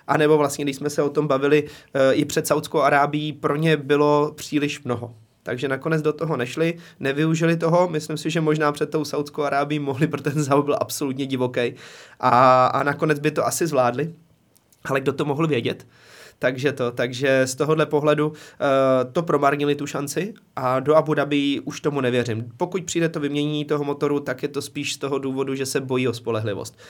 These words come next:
Že vyloženě ten motor jede sedm závodů a je to hodně, je to opravdu hodně a ta výkonnost bude klesat.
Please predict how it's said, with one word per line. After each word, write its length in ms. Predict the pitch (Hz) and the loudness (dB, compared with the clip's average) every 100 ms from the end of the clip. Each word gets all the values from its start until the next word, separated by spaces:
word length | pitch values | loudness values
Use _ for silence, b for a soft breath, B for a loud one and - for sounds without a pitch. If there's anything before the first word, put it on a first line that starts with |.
| B | B
Že 120 | - | -6
vyloženě 360 | 131 139 143 139 | -2 -2 0 -4
ten 160 | 135 | -4
motor 240 | 135 131 135 | -6 -4 -4
jede 180 | 135 135 | -2 -2
sedm 320 | - 135 135 | -4 -6 -4
závodů 500 | 120 120 123 123 123 B B B | -2 0 0 -2 -4 B B B
a 80 | - | -2
je 80 | 131 | 0
to 140 | 135 | 0
hodně, 300 | 123 117 107 | -2 -6 -10
je 100 | 127 | -10
to 180 | 120 131 | -4 -4
opravdu 340 | 123 127 131 | 0 -2 0
hodně 380 | 127 123 131 127 | -2 -2 -2 0
a 100 | 101 | -2
ta 120 | 117 | -2
výkonnost 420 | 131 127 139 139 123 | -4 -4 -2 -4 -2
bude 180 | 127 | -4
klesat. 460 | 127 127 123 143 160 | -2 -2 -2 -4 -4